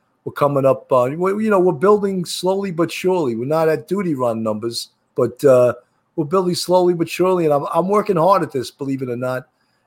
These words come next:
And I tell you, one of the best things, and I, maybe I get a little redundant saying this, is one of the greatest things I like about doing this show is the unbelievable people I get to meet, you know, and interviewing them and laughing with them and having a conversation with them.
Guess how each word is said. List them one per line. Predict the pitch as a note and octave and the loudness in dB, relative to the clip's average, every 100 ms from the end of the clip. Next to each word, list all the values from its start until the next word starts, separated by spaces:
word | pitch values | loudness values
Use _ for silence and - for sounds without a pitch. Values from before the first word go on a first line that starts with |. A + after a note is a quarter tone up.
| - | -4
And | D3 | 2
I | D3 | 2
tell | D3+ G3 | 4 4
you, | F#3 | 4
one | E3 F#3+ | 4 2
of | G3+ | 2
the | |
best | F3+ F#3+ - | 2 0 0
things, | G3 D#3 | -4 -2
and | D#3+ | 0
I, | |
maybe | D3+ D#3+ D#3 D3+ | 0 0 0 0
I | |
get | C#3 D3 | 2 0
a | |
little | D3 D#3 | 0 -2
redundant | D3 C#3 B2 E3+ D#3 C#3 | -2 -6 -2 -2 -2 -8
saying | - F3 E3+ | -6 -4 -4
this, | C3 - | -6 -8
is | B2 - _ _ _ _ | -12 -12 _ _ _ _
one | F3 F3 | -2 0
of | |
the | E3+ | 2
greatest | F#3 A3+ A3 - | 4 4 4 0
things | G#3 E3+ | -2 2
I | E3 | 4
like | D#3+ D#3 | 4 2
about | D#3 D3 - | 2 2 2
doing | D#3 D3+ | -4 -2
this | C#3 | -6
show | - - E3 C3 | -6 -2 0 0
is | C3+ A#2 | -6 -10
the | - C3+ _ - | -8 -8 _ -12
unbelievable | D3+ E3+ D#3 D#3+ D#3 D#3 C#3+ C#3 | -6 -6 -4 -4 -4 -6 -4 -6
people | - F3+ - A2+ | -6 -10 -8 -10
I | G#2 | -6
get | A2+ - | -8 -8
to | A2 | -8
meet, | A2+ A2+ - _ _ | -6 -6 -10 _ _
you | A2 | -8
know, | G#2+ A2 _ _ _ - | -8 -8 _ _ _ -6
and | D3+ | -2
interviewing | E3+ F3+ G3 D3+ B2+ G#2+ | 0 2 0 2 2 2
them | G2+ F#2+ | -2 -4
and | G#2 | -2
laughing | A#2 F3+ G3 D3 A2+ | 2 2 2 -2 -6
with | G2+ | -10
them | - G2+ | -12 -14
and | G#2 | -10
having | A#2 B2 B2 B2+ _ _ - | -8 -8 -8 -10 _ _ -12
a | |
conversation | A#2+ D#3+ D#3 D3+ D#3+ E3 D#3+ B2 | -2 0 0 0 0 0 -2 -4
with | G#2+ | -6
them. | - F2+ | -8 -16